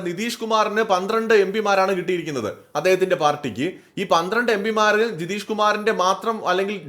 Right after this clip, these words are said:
ജെ ഡി യുവിന്റെ മാത്രം വോട്ട് കിട്ടി ജയിച്ചവരല്ല, ബി ജെ പിയുടെ കൂടി വോട്ട് കിട്ടിയിട്ടുണ്ട്. കാരണം ഇത് ഇലക്ഷന് മുമ്പേ തന്നെ ഉണ്ടായ സഖ്യമായതുകൊണ്ട് തന്നെ ജനതാദൾ യുവിന് ബി ജെ പിയുടെ സപ്പോർട്ട് അവിടെ മത്സരിച്ച സ്ഥലങ്ങളിൽ കൊടുത്തിട്ടുണ്ട്. അപ്പോ അതുകൊണ്ട് തന്നെ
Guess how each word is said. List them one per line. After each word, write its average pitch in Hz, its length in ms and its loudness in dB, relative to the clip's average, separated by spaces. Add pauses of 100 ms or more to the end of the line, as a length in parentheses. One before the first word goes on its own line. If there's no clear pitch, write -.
ജെ 165 80 0 (100)
ഡി 208 120 -4
യുവിന്റെ 214 320 0
മാത്രം 190 300 0
വോട്ട് 196 240 4
കിട്ടി 196 220 -4
ജയിച്ചവരല്ല, 202 500 2 (380)
ബി 175 180 -2
ജെ 226 180 0
പിയുടെ 233 240 0
കൂടി 220 200 2
വോട്ട് 208 220 2
കിട്ടിയിട്ടുണ്ട്. 165 420 -4
കാരണം 170 320 0
ഇത് 208 120 6 (420)
ഇലക്ഷന് 226 500 0
മുമ്പേ 202 300 4 (120)
തന്നെ 220 280 0
ഉണ്ടായ 196 280 4 (120)
സഖ്യമായതുകൊണ്ട് 185 760 0
തന്നെ 185 140 -2 (100)
ജനതാദൾ 196 400 2 (140)
യുവിന് 180 360 0
ബി 175 80 -6 (100)
ജെ 196 120 6
പിയുടെ 190 260 2
സപ്പോർട്ട് 165 360 -2
അവിടെ 170 200 -2
മത്സരിച്ച 156 380 -4 (100)
സ്ഥലങ്ങളിൽ 156 440 0
കൊടുത്തിട്ടുണ്ട്. 127 460 -2 (380)
അപ്പോ 226 140 2 (240)
അതുകൊണ്ട് 254 400 4
തന്നെ 139 180 -2